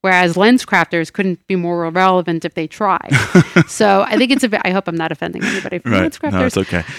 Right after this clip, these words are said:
Speaker 1: But, you know, it's, uh, it's, it's very interesting how people can just even reinvent a category by demonstrating a functional benefit, which is affordable eyewear, but then tying it to an emotional benefit, which is, wow,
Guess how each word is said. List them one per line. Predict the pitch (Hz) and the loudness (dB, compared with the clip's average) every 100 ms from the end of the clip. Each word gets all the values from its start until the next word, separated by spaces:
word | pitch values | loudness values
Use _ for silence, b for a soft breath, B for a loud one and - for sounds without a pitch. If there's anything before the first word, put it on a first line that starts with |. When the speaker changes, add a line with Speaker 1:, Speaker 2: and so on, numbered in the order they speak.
| B | B
Speaker 1:
But, | 233 226 240 | 6 6 6
you | 254 | 6
know, | 233 | 6
it's, | 233 220 - | 4 0 2
uh, | 220 208 208 | 4 4 2
it's, | 302 202 - | -2 -4 -4
it's | 226 220 - | -4 -4 -4
very | 202 240 247 | 2 4 4
interesting | 247 247 233 226 | 2 -2 0 0
how | 190 | 0
people | 208 208 202 | -2 -2 -2
can | 180 | -2
just | 202 - | -4 -4
even | 220 196 180 | -2 -2 0
reinvent | 226 208 180 196 180 | 2 2 4 0 0
a | |
category | - - 262 240 185 170 | -2 0 2 0 -2 -2
by | 165 185 180 - _ 185 | 0 0 0 -4 _ -2
demonstrating | 233 277 302 - 208 180 | 2 4 2 2 0 0
a | 175 | 0
functional | 226 240 - 185 | 0 0 -2 -2
benefit, | 165 160 156 175 | -2 -4 -4 -4
which | 185 - | -4 -6
is | 175 | -6
affordable | 165 208 180 180 | -4 -4 -2 -2
eyewear, | - 220 214 156 151 165 _ _ _ _ _ | 2 2 2 -2 -4 -4 _ _ _ _ _
but | 185 190 180 180 - _ | -2 2 4 2 -2 _
then | - 190 202 190 | -4 0 2 0
tying | - 226 226 226 190 | -2 2 4 4 2
it | 185 | -2
to | 185 | -4
an | 170 | -2
emotional | 190 269 - 208 | 2 2 2 0
benefit, | 170 165 165 - 170 160 | 0 0 -2 -2 -4 -4
which | 180 170 | -6 -4
is, | 185 170 160 | -2 -2 -2
wow, | 185 190 165 143 151 | 0 2 2 -2 -10